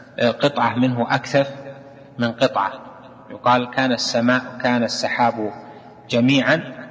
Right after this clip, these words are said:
ثم تقزع"، يعني صار قطعا، واحدة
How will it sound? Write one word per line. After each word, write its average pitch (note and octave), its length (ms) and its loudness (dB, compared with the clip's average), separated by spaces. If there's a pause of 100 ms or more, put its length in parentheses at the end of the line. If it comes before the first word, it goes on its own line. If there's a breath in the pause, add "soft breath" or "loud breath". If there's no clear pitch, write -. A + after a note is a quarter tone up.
(160)
ثم C3 360 2
تقزع"، B2+ 920 2 (420)
يعني A#2 280 0
صار C#3 320 4
قطعا، A#2+ 560 -2 (840)
واحدة C3+ 540 2